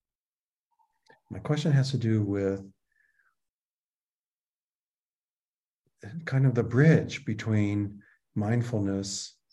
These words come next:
and actually stepping into action and responsibility in the world. That, um, you know, I'm in, I'm getting involved with the local food bank, but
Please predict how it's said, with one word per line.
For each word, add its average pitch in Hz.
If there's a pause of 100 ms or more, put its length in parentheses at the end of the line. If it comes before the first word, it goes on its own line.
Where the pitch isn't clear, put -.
(460)
and 110
actually 110
stepping 127
into 113
action 101
and 90
responsibility 92
in 87
the 92
world. 98 (680)
That, 95 (140)
um, 87 (100)
you 113
know, 95
I'm 101
in, 110
I'm 110
getting 113
involved 104
with 104
the 110
local 101
food 127
bank, 90 (720)
but 98